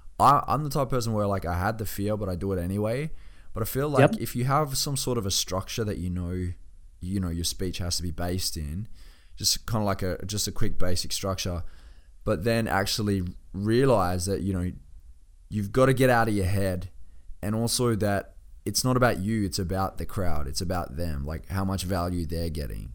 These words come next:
Speaker 1: So focus on that rather than actually, you know, or how I'm saying this word, or if I miss something out. You know, people get so worried. And the worst thing you can do is actually try and learn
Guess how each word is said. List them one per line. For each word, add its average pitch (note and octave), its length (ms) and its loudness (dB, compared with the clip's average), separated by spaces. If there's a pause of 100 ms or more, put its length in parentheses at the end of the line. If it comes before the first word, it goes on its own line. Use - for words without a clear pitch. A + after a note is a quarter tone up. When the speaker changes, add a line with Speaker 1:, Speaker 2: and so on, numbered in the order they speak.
Speaker 1:
So - 180 -2
focus G#2 460 -2
on E2+ 200 -2
that E2+ 440 -2 (320)
rather E2+ 320 -2
than D#2+ 220 -2
actually, D2+ 760 -4
you D#2+ 140 -2
know, A#1+ 180 -4
or D#2 340 -4
how F2+ 220 2
I'm E2 160 -2
saying E2+ 440 -2
this E2 200 0
word, D#2+ 540 -2
or D2+ 240 -4
if F2+ 160 -4
I E2 100 -2
miss E2 260 0
something D#2 440 -2
out. A#1+ 320 -4
You D2+ 80 -6
know, D#2 100 -4
people F#2 240 8
get E2+ 180 6
so F2+ 220 2
worried. E2 380 -2 (260)
And G2+ 220 2
the G2+ 80 2
worst A#2 300 4
thing B2 120 0
you G2 140 2
can F#2+ 180 -2
do B2 220 4
is G2 240 2
actually G2 480 0
try A2 260 0
and G2 140 0
learn F#2 340 -2